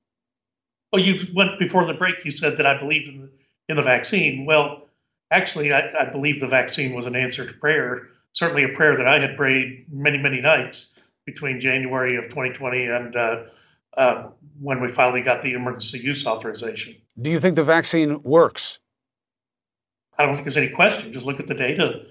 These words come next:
Speaker 1: Look at the, look at the hospitalizations. Look at the deaths. You saw where we were in October, November, December, and those rates have now plummeted.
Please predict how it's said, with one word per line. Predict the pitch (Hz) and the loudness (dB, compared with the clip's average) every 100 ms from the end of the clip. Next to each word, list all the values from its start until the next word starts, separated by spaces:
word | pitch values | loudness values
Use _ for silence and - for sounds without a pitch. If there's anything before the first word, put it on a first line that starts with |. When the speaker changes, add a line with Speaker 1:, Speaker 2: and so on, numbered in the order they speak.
| _ _ | _ _
Speaker 1:
Look | 139 139 | -6 -6
at | 135 | 0
the, | 135 135 | 0 0
look | 139 147 | -2 -4
at | - | -2
the | |
hospitalizations. | 131 139 - 170 - 135 151 196 - | 2 2 0 -6 -4 -2 -2 -4 -4
Look | 151 - | -4 -6
at | - | -8
the | |
deaths. | 135 135 180 - - - _ _ - | 0 0 0 -4 -12 -20 _ _ -6
You | 135 - | -2 2
saw | - 131 | 4 2
where | 131 131 | 2 0
we | 131 120 | 0 -2
were | 131 139 139 | 0 2 2
in | 123 120 117 - _ - | 0 -4 -10 -20 _ -4
October, | 123 - 139 139 | -2 0 0 2
November, | 135 131 123 131 | 2 2 0 0
December, | 131 127 147 131 143 185 - - _ _ _ | -4 -2 0 0 0 -2 -6 -20 _ _ _
and | 139 131 131 123 | 0 2 2 0
those | 123 131 123 | 0 2 2
rates | 131 131 - | 0 0 -2
have | 123 | -4
now | 127 117 - | -2 -2 2
plummeted. | 160 147 127 - | 2 2 -4 -8